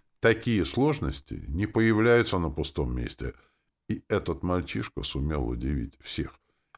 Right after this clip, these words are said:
Конечно, сама Ольга Сергеевна поняла то, что и Александр Дмитриевич играет какую-то свою игру. Иначе бы он бы мог все равно помочь этой молодой девушке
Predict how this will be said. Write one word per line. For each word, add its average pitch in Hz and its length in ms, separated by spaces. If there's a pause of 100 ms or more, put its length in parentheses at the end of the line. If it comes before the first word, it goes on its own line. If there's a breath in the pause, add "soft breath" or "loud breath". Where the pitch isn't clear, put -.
(120)
Конечно, 60 520
сама 65 380
Ольга 53 260
Сергеевна 58 680
поняла 73 600
то, 57 140
что - 200
и 64 60
Александр 67 640
Дмитриевич 95 560
играет 62 340
какую-то - 460
свою 80 460
игру. 98 320 (1080)
Иначе 67 460
бы 67 540
он 78 220
бы 78 120
мог 69 220
все - 140
равно 85 280
помочь 60 420
этой - 220
молодой 62 540
девушке 58 600